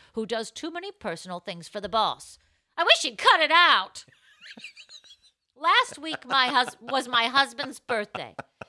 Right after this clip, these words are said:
His secretary brought a birthday cake to the office. He proudly announced she had made it from scratch. The woman must have stayed up all night decorating it, according to my husband's description. It was very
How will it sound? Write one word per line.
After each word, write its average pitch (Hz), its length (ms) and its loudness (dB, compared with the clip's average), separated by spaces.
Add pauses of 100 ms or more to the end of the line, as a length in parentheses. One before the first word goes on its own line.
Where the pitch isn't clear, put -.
His 403 180 -4
secretary 214 840 -4 (960)
brought 247 360 2
a 214 240 -4
birthday 311 460 -2
cake 147 520 -14
to 226 200 -10
the 202 220 -12
office. - 600 -10 (260)
He 294 140 -6
proudly 262 600 0
announced 202 540 -8
she 208 180 -8
had 170 120 -10
made 190 240 -6
it - 160 -14
from 240 320 -8
scratch. - 880 -8 (480)
The 262 80 -2
woman 339 400 -8
must 247 220 -10
have 233 120 -10
stayed 214 280 -10
up 190 160 -8
all 208 160 -6
night 190 280 -12
decorating 156 680 -10
it, 117 220 -20
according 170 420 -10
to 175 80 -16
my 147 160 -8
husband's 160 460 -12
description. - 680 -12 (340)
It 226 140 -12
was 190 180 -12 (260)
very 233 220 0